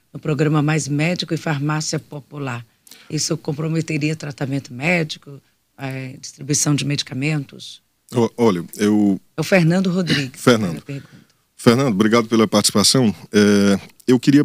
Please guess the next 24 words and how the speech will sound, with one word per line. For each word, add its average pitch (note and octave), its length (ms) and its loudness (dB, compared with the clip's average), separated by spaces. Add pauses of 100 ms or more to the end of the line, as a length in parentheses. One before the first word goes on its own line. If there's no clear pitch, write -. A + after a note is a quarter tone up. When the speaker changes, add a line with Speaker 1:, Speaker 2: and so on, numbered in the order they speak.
(140)
Speaker 2:
me C3 140 4
posicionar A#2 580 2
de A#2 80 -2
uma A#2+ 140 2
seguinte A#2+ 320 0
forma. F2 360 -2 (1200)
Eu A#2+ 220 8
acho B2+ 240 0
que A#2 460 4 (180)
a A2+ 40 2
gente B2+ 180 2
precisa A#2+ 580 2 (1120)
ter D#3 100 4
um D3 80 4
critério A2 520 2 (160)
quanto A2 320 2
às G#2 140 0
informações G#2+ 680 0
que A#2 200 2
s-, - 200 -2
que - 120 -20
saem A2 260 0
na A#2+ 100 2
imprensa A2 460 0